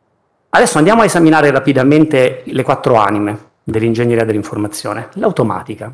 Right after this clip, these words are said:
Che cos'è l'automatica? Beh, eh, forse da un esempio si capisce meglio.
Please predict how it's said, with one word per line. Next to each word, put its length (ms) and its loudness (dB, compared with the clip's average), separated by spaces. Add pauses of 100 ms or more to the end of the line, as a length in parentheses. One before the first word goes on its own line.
Che 140 -20
cos'è 220 -6
l'automatica? 640 -8 (720)
Beh, 240 -4
eh, 280 -4 (200)
forse 240 2
da 100 4
un 80 4
esempio 400 2
si 140 0
capisce 400 -4
meglio. 400 -8